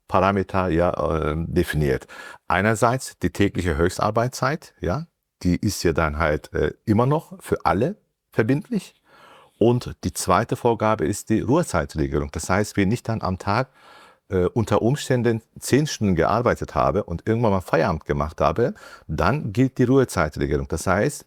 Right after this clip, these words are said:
dann fängt die Ruhezeitregelung mit elf Stunden an. Das heißt, dann muss ich, äh, mich auch darauf konzentrieren und auch, äh, ich muss das auch einhalten als Beschäftigter, auch als Betrieb,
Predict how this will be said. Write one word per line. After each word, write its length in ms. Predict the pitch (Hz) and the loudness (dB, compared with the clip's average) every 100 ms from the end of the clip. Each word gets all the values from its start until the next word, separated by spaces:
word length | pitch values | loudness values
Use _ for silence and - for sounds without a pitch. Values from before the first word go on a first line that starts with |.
| _ | _
dann 240 | 78 117 | -2 0
fängt 360 | 117 - 123 - | -2 -2 -2 2
die 40 | |
Ruhezeitregelung 880 | 107 92 113 - 120 - 120 113 113 101 | 4 4 2 0 -2 2 2 2 0 0
mit 220 | 98 - - | -2 -2 -4
elf 260 | - 117 - | 0 0 0
Stunden 480 | - 95 95 80 - | -4 0 2 0 -2
an. 240 | 92 156 - - - - | -4 -6 -6 -14 -18 -10
Das 160 | 76 | -4
heißt, 320 | 92 87 - - | 0 0 -4 -4
dann 360 | 76 87 151 | 0 2 0
muss 320 | - 110 120 | 0 -2 -2
ich, 280 | 127 127 - | -4 -4 -4
äh, 300 | 95 95 90 | 0 2 2
mich 220 | 95 98 | 0 0
auch 160 | - 87 | 0 0
darauf 360 | 85 85 80 - | 2 2 0 -2
konzentrieren 720 | 73 73 - 73 87 98 135 | -4 -2 -4 -4 -2 0 -2
und 140 | 98 | -4
auch, 220 | 90 82 - | -4 -6 -4
äh, 240 | 87 80 76 | 0 2 0
ich 100 | - | -2
muss 120 | - | -4
das 140 | 80 | -2
auch 160 | 78 - | -4 -2
einhalten 500 | - 104 120 120 113 | -2 0 -2 -4 -2
als 160 | 76 - | -2 0
Beschäftigter, 680 | - - 123 - - 143 | -2 -2 -2 -6 -4 -2
auch 160 | - - | 0 -2
als 160 | - - | -4 -4
Betrieb, 420 | - - 107 | -6 -2 -2